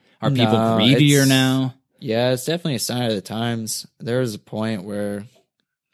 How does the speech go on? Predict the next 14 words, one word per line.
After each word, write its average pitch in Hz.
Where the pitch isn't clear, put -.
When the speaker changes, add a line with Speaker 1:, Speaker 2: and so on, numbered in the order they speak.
Speaker 2:
well, 175
I 190
mean, 170
I 147
don't 156
know 139
a 107
hundred 147
percent, 156
but 117
from 127
what 131
I've 117
heard, 123